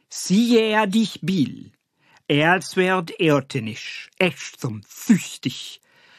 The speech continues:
wie in a werfmünd, that was webna küst. Buton hit was mare donne animon, offer to berdulake, atberan merte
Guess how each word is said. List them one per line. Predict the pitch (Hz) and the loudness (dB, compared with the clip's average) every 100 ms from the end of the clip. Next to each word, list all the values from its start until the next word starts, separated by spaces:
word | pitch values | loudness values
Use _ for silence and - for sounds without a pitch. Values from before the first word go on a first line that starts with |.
| _ _ - | _ _ 2
wie | 135 196 | 4 6
in | 196 196 | 4 4
a | 190 185 | 4 4
werfmünd, | 160 175 180 - 185 190 185 208 - | 4 4 2 -2 0 2 2 0 2
that | 156 - | 0 2
was | 160 165 - - | 2 2 0 -2
webna | 139 165 - 123 110 - | 2 2 0 -2 -4 -4
küst. | - 135 - - - _ _ _ _ _ _ | -4 -4 -6 -16 -20 _ _ _ _ _ _
Buton | - 101 151 214 - 220 202 | -10 2 4 4 6 4 4
hit | 220 185 | 2 2
was | 202 202 165 | 0 0 0
mare | 196 202 196 202 | 2 2 2 0
donne | 190 196 202 | 0 0 0
animon, | - 208 190 139 120 120 110 104 - | -2 -2 2 2 4 2 0 -6 -4
offer | 131 151 175 175 180 170 - | 2 4 2 0 -4 -4 0
to | 175 | 2
berdulake, | 165 117 147 151 147 147 139 143 139 147 147 - _ - _ _ | 2 0 0 0 0 2 2 0 0 -2 -4 -8 _ -20 _ _
atberan | 143 156 - 139 143 131 135 127 | 0 0 -2 -4 -2 0 0 0
merte | 123 104 - - - | 0 -4 -10 -14 -20